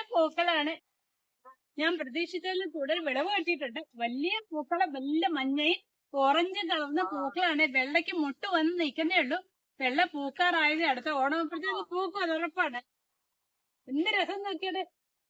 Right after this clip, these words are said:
ഓറഞ്ച്, മഞ്ഞ, വെള്ള, റെഡ് ചെറുതായി നിൽക്കുന്നതേ ഉള്ളൂ. അപ്പൊ അങ്ങനെ നിൽക്കുകയാണ് എന്റെ മനോഹരമായ ഈ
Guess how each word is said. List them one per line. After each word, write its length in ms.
ഓറഞ്ച്, 580
മഞ്ഞ, 320
വെള്ള, 340
റെഡ് 360
ചെറുതായി 400
നിൽക്കുന്നതേ 520
ഉള്ളൂ. 180
അപ്പൊ 220
അങ്ങനെ 320
നിൽക്കുകയാണ് 420
എന്റെ 200
മനോഹരമായ 600
ഈ 40